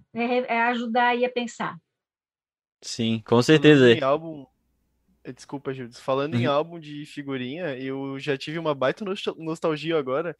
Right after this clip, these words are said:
Speaker 3: porque eu fiz o álbum de figurinha de, da Copa de dois mil e dez. E eu era fissurado, nossa, eu era viciado.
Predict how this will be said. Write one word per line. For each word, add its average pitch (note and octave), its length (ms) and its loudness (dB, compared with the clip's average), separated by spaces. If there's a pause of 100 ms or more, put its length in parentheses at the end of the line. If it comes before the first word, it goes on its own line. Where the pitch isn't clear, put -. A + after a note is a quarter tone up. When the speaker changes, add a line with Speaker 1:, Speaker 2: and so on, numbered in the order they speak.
(280)
Speaker 3:
porque C#3+ 200 -6
eu D#3+ 60 -2
fiz E3 220 -12
o E3+ 80 2
álbum D#3+ 240 2
de D#3+ 80 -12
figurinha D#3 460 -6
de, D3+ 160 -10
da C#3+ 160 2
Copa D3+ 260 -2
de D3+ 80 -12
dois C#3+ 160 -6
mil D3+ 140 -8
e - 20 -12
dez. C#3 420 -2 (380)
E C3+ 40 -6
eu C#3 100 2
era D#3+ 140 4
fissurado, F#3+ 840 0
nossa, D#3 300 -4
eu C3+ 40 2
era C3+ 120 0
viciado. C#3+ 580 -2